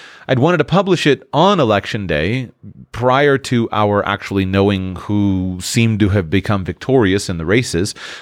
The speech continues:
across the United States, because I want this show to be very bipartisan in the sense that I'm not making a, a statement about Republicans or Democrats in this show. But of course, now as I re-record this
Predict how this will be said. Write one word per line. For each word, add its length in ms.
across 400
the 80
United 300
States, 340
because 200
I 60
want 200
this 120
show 220
to 120
be 300
very 1000
bipartisan 840
in 80
the 80
sense 300
that 300
I'm 140
not 180
making 320
a, 220
a 60
statement 340
about 180
Republicans 560
or 60
Democrats 500
in 80
this 140
show. 320
But 100
of 80
course, 240
now 240
as 80
I 40
re-record 580
this 300